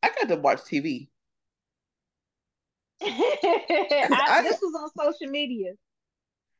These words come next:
Speaker 1: I have
Speaker 2: Look,
Speaker 1: not seen
Speaker 2: these,
Speaker 1: it.
Speaker 2: these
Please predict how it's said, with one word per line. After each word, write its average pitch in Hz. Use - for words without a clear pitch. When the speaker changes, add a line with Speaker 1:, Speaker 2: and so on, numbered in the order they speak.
Speaker 1:
I 285
have 269
Speaker 2:
Look, 226
Speaker 1:
not 175
seen 339
Speaker 2:
these, -
Speaker 1:
it. -
Speaker 2:
these 294